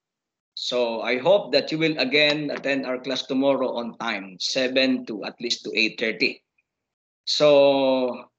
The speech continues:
more reaction, guys, before, uh, I mention some important announcement.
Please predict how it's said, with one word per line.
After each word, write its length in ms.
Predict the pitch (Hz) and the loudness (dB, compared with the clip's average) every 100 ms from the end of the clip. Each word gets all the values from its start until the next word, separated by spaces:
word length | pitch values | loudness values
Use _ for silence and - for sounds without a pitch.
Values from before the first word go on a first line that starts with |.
| _ - | _ 0
more 160 | 147 | 4
reaction, 360 | 196 208 - 226 | 6 6 4 2
guys, 380 | 247 311 - 147 | 2 2 -2 -8
before, 560 | 156 156 180 185 185 | -10 -6 -2 0 2
uh, 640 | 185 180 175 160 143 135 127 - _ _ _ _ _ _ - - - _ _ _ _ _ _ _ | 0 0 0 0 -2 -6 -10 -18 _ _ _ _ _ _ -18 -18 -20 _ _ _ _ _ _ _
I 520 | 101 117 127 135 139 139 | -16 -6 -2 -2 -2 -4
mention 440 | 151 180 175 175 | -2 -2 -4 -6
some 240 | 170 175 165 | -4 -4 -6
important 440 | 156 175 170 165 | -6 -4 -4 -4
announcement. 800 | 156 165 170 202 233 262 - - | -4 -4 -4 -2 -2 -4 -6 -18